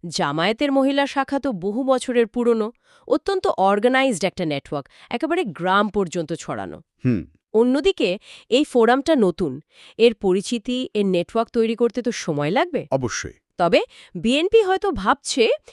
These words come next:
Speaker 1: এই ফোরামের মাধ্যমে তারা হয়তো শহুরে বা একটু শিক্ষিত নারী ভোটারদের একটা অংশকে ধরতে পারবে, যারা হয়তো নারী অধিকার বা সুরক্ষার প্রশ্নে বেশি কনসার্নড।
Speaker 2: অথবা হয়তো দুটোই কাজে লাগাবে, মানে ফোরামের পাশাপাশি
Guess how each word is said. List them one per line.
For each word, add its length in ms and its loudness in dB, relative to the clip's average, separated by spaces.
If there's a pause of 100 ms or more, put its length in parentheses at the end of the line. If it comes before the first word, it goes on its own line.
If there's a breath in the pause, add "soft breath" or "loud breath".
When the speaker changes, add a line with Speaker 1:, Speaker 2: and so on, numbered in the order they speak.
(160 loud breath)
Speaker 1:
এই 180 2
ফোরামের 440 2
মাধ্যমে 420 0
তারা 220 2
হয়তো 260 0 (220)
শহুরে 460 0 (320 soft breath)
বা 100 4 (120)
একটু 280 -4
শিক্ষিত 460 -4 (180)
নারী 200 0
ভোটারদের 440 -2
একটা 240 -4
অংশকে 420 -4
ধরতে 320 -4
পারবে, 300 -8 (340 loud breath)
যারা 220 4
হয়তো 240 0 (160)
নারী 240 0
অধিকার 520 0
বা 120 -2
সুরক্ষার 520 -4
প্রশ্নে 380 -4 (140)
বেশি 240 0
কনসার্নড। 540 -4 (280)
Speaker 2:
অথবা 360 2 (120)
হয়তো 280 -2
দুটোই 320 -2
কাজে 280 -4
লাগাবে, 360 -10 (460)
মানে 160 2
ফোরামের 500 -2
পাশাপাশি 560 -4